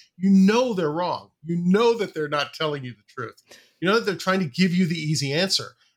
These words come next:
And if you understand what the business does, you can look back at them and say, "But wait a second, we answer calls twenty-four hours a day from customers. You're okay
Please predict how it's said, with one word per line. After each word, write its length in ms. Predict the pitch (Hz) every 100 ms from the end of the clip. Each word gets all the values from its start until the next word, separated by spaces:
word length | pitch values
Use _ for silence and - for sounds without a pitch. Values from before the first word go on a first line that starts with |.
| -
And 200 | 147 135
if 180 | 196 -
you 200 | 175 175
understand 560 | 170 214 226 - 214 190
what 100 | 185
the 60 | 165
business 400 | 220 - 214 -
does, 280 | 143 131
you 80 | 143
can 140 | 143 151
look 180 | 143
back 280 | - 156 170
at 100 | 180
them 160 | 151 131
and 180 | 127 120
say, 300 | 156 139 123 - _ -
"But 80 |
wait 240 | 170 247 294
a 40 |
second, 420 | - 160 117 120 117
we 160 | 143 135
answer 260 | 151 170 202
calls 400 | - 233 143 -
twenty-four 400 | 127 127 143 139
hours 260 | 131 127
a 60 | 123
day 140 | 151
from 160 | 151 120 -
customers. 340 | 170 151 110 _
You're 160 | 135 135
okay 560 | - _ 160 175 294